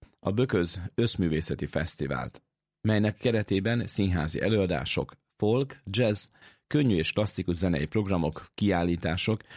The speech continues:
és képzőművészeti tárlatok várják az érdeklődőket, írja a Pécsi Aktuál. Az eddig megszokott délbaranyai települések, Kémes,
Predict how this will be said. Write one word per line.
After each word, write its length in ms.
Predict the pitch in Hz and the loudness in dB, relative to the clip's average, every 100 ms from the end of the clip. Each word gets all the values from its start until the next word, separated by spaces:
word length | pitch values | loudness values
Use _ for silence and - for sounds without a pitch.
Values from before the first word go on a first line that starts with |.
| - _ - | -20 _ -2
és 200 | 135 - | 0 2
képzőművészeti 840 | 147 131 104 95 80 - 71 78 | 0 0 2 2 2 0 -2 -4
tárlatok 520 | - 95 85 82 80 | -2 0 -2 -4 -2
várják 360 | 92 85 78 - | -2 0 -2 -2
az 120 | 82 | 0
érdeklődőket, 920 | 90 80 78 82 80 82 107 104 - - | 0 0 -2 0 2 0 -2 -4 -8 -4
írja 380 | 147 117 73 80 - | 0 2 0 -4 -6
a 100 | 110 | -4
Pécsi 400 | - 78 - 60 | 0 0 0 -2
Aktuál. 600 | 65 - 76 64 50 - _ _ _ _ _ _ _ _ _ _ | -4 -2 -2 -2 -4 -12 _ _ _ _ _ _ _ _ _ _
Az 160 | 113 - | -2 0
eddig 300 | 147 135 110 | 0 -2 -2
megszokott 580 | 90 - 95 104 104 | -2 -2 -2 0 -2
délbaranyai 680 | 104 90 85 87 85 80 67 | 0 2 2 2 0 0 -2
települések, 920 | - 101 92 - 85 76 - 71 - - - | 0 0 0 0 0 0 0 -2 -8 -18 -2
Kémes, 580 | 101 90 101 127 - | 2 2 2 0 -2